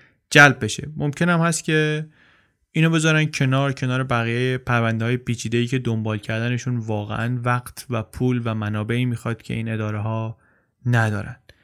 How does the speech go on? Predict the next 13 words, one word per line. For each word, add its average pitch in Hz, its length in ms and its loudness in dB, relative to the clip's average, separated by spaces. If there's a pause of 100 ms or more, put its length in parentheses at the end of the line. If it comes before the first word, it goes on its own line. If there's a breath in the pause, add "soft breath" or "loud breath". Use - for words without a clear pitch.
(380 soft breath)
از 135 220 2
دست 165 320 2
آقای 120 360 0
فیشر 151 560 -2 (220)
به 123 100 0
هر 120 220 0
حال 139 320 -2
کار 123 380 -2
بیشتری 123 600 -4
بر 123 460 -2 (540)
نمیاد. 104 600 2
میگه 117 280 -2
که 131 580 -6